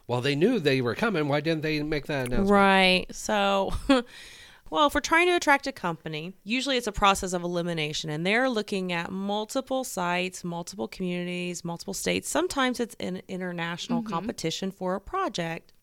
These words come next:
Speaker 2: Confidentiality is imperative. In one respect, we wouldn't want to talk about it prematurely and alert competition
Speaker 3: Right.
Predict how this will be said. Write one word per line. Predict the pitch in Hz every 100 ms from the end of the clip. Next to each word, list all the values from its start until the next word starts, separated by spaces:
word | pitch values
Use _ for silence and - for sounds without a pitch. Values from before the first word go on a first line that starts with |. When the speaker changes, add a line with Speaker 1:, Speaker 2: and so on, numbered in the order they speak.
| -
Speaker 2:
Confidentiality | 269 269 262 262 240 220 202 202
is | 214
imperative. | 226 220 226 240 175 170 214 - - _ _ -
In | - 220 208
one | 208 349
respect, | 339 - - 165 175 - -
we | 190
wouldn't | 180 233 247
want | 196 202
to | 190
talk | 175 175 180
about | 175 165 170 170
it | -
prematurely | - 190 180 180 208 214 208 185 -
and | 175
alert | 170 170 180 - - _
competition | - 185 233 - 392 - 151
Speaker 3:
Right. | 139 233 320 294